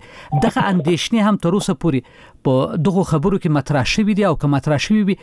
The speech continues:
هندي چارواکو څه عکس العمل ښکاره کړی دی او یا څه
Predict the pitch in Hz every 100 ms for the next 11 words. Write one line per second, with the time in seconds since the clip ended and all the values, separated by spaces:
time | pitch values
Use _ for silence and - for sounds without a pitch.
0 | - - 156 196 - 196 208 190 170 180
1 | 151 - 131 123 117 - 120 117 160 156
2 | 156 160 143 151 -